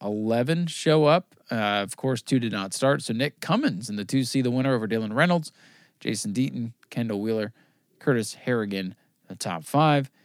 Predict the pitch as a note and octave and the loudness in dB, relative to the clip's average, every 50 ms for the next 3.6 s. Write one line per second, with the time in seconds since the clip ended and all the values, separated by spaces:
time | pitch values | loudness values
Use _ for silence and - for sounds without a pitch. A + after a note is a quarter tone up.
0 | _ _ _ _ _ _ - - A2 A2+ A2 C3+ D3 D3+ C#3+ D3 D3 D3 C#3+ - | _ _ _ _ _ _ -8 -2 -2 2 4 6 4 4 4 2 0 0 0 -2
1 | - - - A#2 A#2+ A2+ - - B2+ A#2 A2+ A2 G#2+ - B2+ B2 B2 C3 D3+ E3 | -6 -6 -4 -2 -2 -2 2 2 4 4 4 2 0 0 2 4 6 6 4 4
2 | D#3 C3+ B2 A2+ A2 G#2 - G#2+ G#2 A2 A#2 B2 B2+ - - B2+ A2+ A2+ A2+ B2 | 4 -2 -4 -2 -2 -2 -4 -4 -4 -4 -4 -4 -4 -4 -2 -2 -2 0 0 0
3 | B2+ D3 D3+ - - A2 G#2 G#2+ A2 G#2 G2+ - | 0 0 0 -2 -2 -4 -4 -2 -2 -4 -4 -6